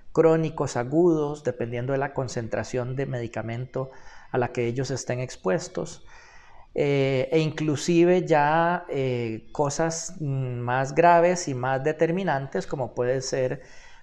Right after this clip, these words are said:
modificaciones de la expresión genética,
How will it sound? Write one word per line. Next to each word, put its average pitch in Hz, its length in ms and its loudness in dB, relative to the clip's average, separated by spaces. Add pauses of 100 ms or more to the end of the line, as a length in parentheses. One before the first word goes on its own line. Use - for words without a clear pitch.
modificaciones 135 1500 -2 (300)
de 131 260 0
la 127 100 4
expresión 127 600 -4
genética, 113 720 -6